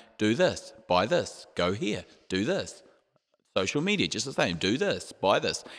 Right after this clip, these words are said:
And that, and that's why social media is so powerful, because instead of having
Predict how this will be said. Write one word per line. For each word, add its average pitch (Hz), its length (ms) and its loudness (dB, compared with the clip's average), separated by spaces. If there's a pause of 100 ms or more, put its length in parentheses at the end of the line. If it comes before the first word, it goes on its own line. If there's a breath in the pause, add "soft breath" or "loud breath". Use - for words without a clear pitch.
(100)
And 156 140 6
that, 202 180 6
and 202 160 6
that's - 180 0
why 233 120 4
social 139 360 4
media 113 300 6
is 95 60 0
so 98 180 4
powerful, - 400 2
because 110 340 2 (220 loud breath)
instead 165 400 8
of 156 120 4
having 123 480 6